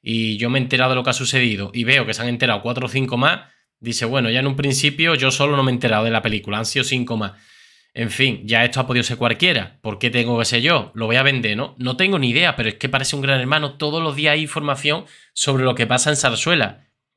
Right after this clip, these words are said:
Yo no sé si es que alguien ha pinchado la cámara y se están enterando de todo, pero es que increíble, ¿eh?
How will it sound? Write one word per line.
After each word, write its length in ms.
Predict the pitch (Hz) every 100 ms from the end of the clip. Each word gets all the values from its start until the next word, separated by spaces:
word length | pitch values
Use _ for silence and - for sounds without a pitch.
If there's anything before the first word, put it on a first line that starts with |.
| _ 117
Yo 180 | 123
no 80 | 135
sé 160 | 139 139
si 160 | -
es 80 | 139
que 340 | 139 147 - - - - _
alguien 600 | - 147 147 147 151 151 -
ha 180 | 143 139
pinchado 380 | 147 135 139 127
la 140 | 120
cámara 500 | 120 143 156 190 196
y 60 | 131
se 80 |
están 240 | 139 127 135
enterando 400 | 135 131 127 123
de 100 | 113
todo, 140 | 160
pero 120 | 160 117
es 60 | -
que 80 |
increíble, 640 | 170 170 123 131 202 120 147
¿eh? 140 | -